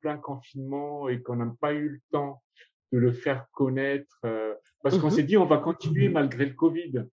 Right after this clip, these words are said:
Speaker 1: Mais on se rend bien compte que, avec les, les cartons qui nous restent, euh,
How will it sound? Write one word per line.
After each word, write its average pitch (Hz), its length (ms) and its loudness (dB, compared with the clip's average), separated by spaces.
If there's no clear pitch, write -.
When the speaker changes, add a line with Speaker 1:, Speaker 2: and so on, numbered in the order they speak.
Speaker 1:
Mais 160 460 6
on 139 120 -4
se 127 120 -12
rend 156 140 4
bien 143 260 4
compte 202 380 -2
que, 139 600 2
avec 110 300 -2
les, 117 220 0
les 110 180 0
cartons 127 400 -6
qui 123 160 -8
nous 110 120 -2
restent, 117 380 -4
euh, 101 320 -2